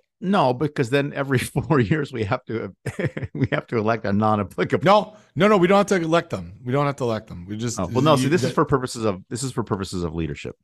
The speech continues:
Speaker 1: So this is, this is
Speaker 2: Oh,
Speaker 1: all
Speaker 2: I
Speaker 1: about
Speaker 2: see.
Speaker 1: people that wanna become on the, go, wanna join the executive board. And, and
Speaker 2: Mm-hmm.
Speaker 1: basically, I think what we're gonna end up with is, like, you, you can be any category you want. Just pick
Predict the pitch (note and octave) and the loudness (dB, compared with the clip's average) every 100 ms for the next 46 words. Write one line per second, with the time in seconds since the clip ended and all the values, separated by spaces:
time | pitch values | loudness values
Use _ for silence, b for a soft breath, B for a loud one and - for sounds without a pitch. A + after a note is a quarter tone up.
0 | - E2 E2 G2 G2 F#2 F2+ F2+ F2+ F#2+ | -10 -6 -4 -2 0 0 -2 -2 2 4
1 | F#2 F2+ E2+ F2+ E2+ E2 F2 E2 - F2 | 4 2 0 -2 -2 -2 -4 -4 -6 -4
2 | D#2+ D2 B B E2+ E2+ D#2 - G#2+ A2+ | -4 -6 B B -4 -4 -4 -4 -4 -2
3 | G#2+ G#2+ F#2 F2+ E2 D2+ D2 - C2+ - | 2 2 2 -2 -2 -6 -10 -12 -12 -12
4 | - F#2+ G#2 B B G#2+ G#2 C#3+ C3 A#2 | -4 0 0 B B 0 4 4 4 0
5 | G2+ F2+ D#2+ F2 G2+ F#2 E2+ F2 F2 E2 | 0 0 -2 -4 -4 -4 -6 -4 -2 -2
6 | E2 E2+ - D#2+ D2 - - E2+ F3 C3 | -2 -4 -4 -6 -4 -8 -8 -8 -2 0
7 | D3 - C#3 C#3 A#2 A2+ G2+ G#2 - F2+ | 0 -2 -2 0 0 0 0 -2 -2 -2
8 | E2+ D#2+ D2+ - - F#2 - | -2 -4 -8 -10 -10 -8 -6